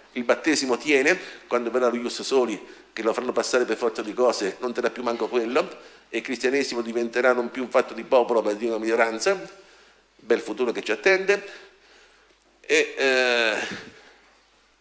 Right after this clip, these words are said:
ma anche adesso che c'è il battesimo in tutti, oltre il novanta per cento di italiani sono battezzati, dov'è la fede dei credenti?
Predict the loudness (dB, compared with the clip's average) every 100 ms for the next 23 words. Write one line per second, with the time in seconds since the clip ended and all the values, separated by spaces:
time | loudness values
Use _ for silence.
0 | _ _ _ _ _ _ _ _ _ _
1 | _ 8 10 10 10 10 10 8 2 2
2 | 4 4 6 4 6 2 0 -4 -2 0
3 | 0 0 -12 -16 -20 -20 -20 -20 -20 -20
4 | -4 2 2 4 6 8 6 4 4 2
5 | 2 4 4 4 2 0 2 4 4 2
6 | -2 -6 -18 -20 -20 _ _ -20 -20 -20
7 | -20 -20 -20 -16 -14 -14 -18 -8 0 6
8 | 8 8 6 4 2 2 -2 -6 -16 -16
9 | -8 -4 -2 -4 -6 -10 -18